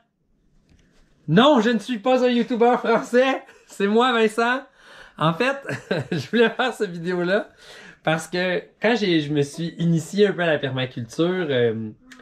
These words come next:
on m'a vendu, euh, du rêve, euh, et je dirais même qu'on m'a vendu, euh, en regardant plusieurs chaînes françaises parce que j'écrivais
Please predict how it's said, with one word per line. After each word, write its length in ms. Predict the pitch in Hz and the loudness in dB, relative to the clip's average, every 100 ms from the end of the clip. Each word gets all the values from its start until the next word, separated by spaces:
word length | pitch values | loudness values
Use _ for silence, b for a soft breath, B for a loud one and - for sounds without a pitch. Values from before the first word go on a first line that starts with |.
| B B B B | B B B B
on 100 | 120 | 4
m'a 140 | 160 | 4
vendu, 800 | 208 180 190 175 131 147 202 220 190 | 4 4 2 0 -4 -4 0 2 2
euh, 380 | 131 123 120 | 0 -2 -4
du 500 | 110 117 110 127 123 | -8 -12 -8 -2 0
rêve, 500 | 123 143 156 143 127 120 | 2 2 2 2 0 -4
euh, 680 | 113 113 113 113 107 113 - _ b b b b | 0 0 0 -2 -6 -10 -16 _ b b b b
et 200 | 117 120 | -2 0
je 140 | 117 110 | 0 -2
dirais 300 | 123 143 147 | 0 2 2
même 260 | 160 196 180 | 0 -4 -4
qu'on 140 | 135 | -2
m'a 220 | 131 131 | -2 -2
vendu, 680 | 123 143 127 120 143 175 175 | -2 -2 -2 -4 -4 -2 0
euh, 500 | 135 120 113 104 101 - _ - | 0 0 -2 -4 -10 -16 _ -12
en 80 | 113 | -6
regardant 460 | 113 117 127 135 | -2 -2 -2 -4
plusieurs 440 | 135 135 123 139 131 | -4 -4 -2 -2 -2
chaînes 360 | - 143 147 | -4 -4 -4
françaises 440 | - 131 143 190 233 | -4 -4 -2 -2 -2
parce 180 | 131 | -8
que 120 | - 123 | -6 -4
j'écrivais 560 | 120 - 127 120 143 | -6 -8 -4 -2 -2